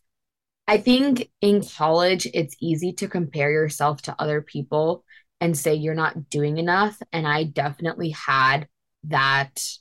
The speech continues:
feeling beginning of the year where I wanted to be involved in every, anything and everything related to politics.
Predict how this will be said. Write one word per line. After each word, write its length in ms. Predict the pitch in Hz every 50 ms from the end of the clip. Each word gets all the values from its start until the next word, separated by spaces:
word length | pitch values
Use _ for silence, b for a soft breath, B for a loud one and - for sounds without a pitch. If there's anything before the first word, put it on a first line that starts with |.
| _ _ _
feeling 680 | _ - - 156 160 156 160 165 185 226 233 233 233 _ _ _ _ _
beginning 460 | 170 165 143 - 156 151 156 160 170 170
of 140 | 165 160
the 120 | - 160 156
year 440 | 156 - 135 135 139 147 156 185 208
where 480 | 196 165 151 143 143 147 151 - B B B B B B B B _ -
I 140 | - 180
wanted 340 | 185 196 208 208 220 226 220
to 100 | - 202
be 140 | 180 202 190
involved 500 | 185 175 151 160 156 156 160 170 175 175
in 160 | 160 - -
every, 260 | - 156 - 170 - -
anything 320 | 180 175 208 208 240 240 247
and 100 | 233 -
everything 560 | - 175 160 180 185 175 - 160 156 156 156
related 300 | 160 160 160 160 160 151
to 100 | - -
politics. 560 | - 151 160 160 156 147 - - - -